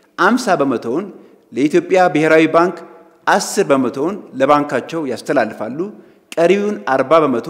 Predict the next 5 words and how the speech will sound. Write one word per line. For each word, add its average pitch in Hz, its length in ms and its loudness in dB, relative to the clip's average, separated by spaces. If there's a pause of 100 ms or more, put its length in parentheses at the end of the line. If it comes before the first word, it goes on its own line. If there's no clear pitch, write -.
(340)
በራሳቸው 151 520 -2
የባንክ 131 300 -2
ሂሳብ 117 240 -8
እንዲያስገቡ 110 500 -6 (400)
ተፈቅዷል። 107 480 -10